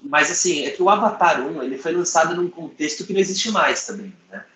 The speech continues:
É, porque ele foi lançado em dois mil e nove e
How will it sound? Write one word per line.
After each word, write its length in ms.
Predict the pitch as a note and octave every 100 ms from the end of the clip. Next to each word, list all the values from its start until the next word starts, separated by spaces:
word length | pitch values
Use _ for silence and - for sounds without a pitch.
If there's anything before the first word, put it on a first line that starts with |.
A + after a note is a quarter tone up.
| _ _ _ _
É, 420 | - A2+ A2 A2 G#2+
porque 260 | - -
ele 220 | C#3+ C#3
foi 100 | C#3
lançado 280 | F#3+ G3 G#3
em 40 | F#3
dois 180 | E3+
mil 120 | D#3 B2+
e 40 |
nove 560 | A#2+ D#3 F3+ - A2 - _ _ _ _ _
e 440 | D3+ D3+ D3 D#3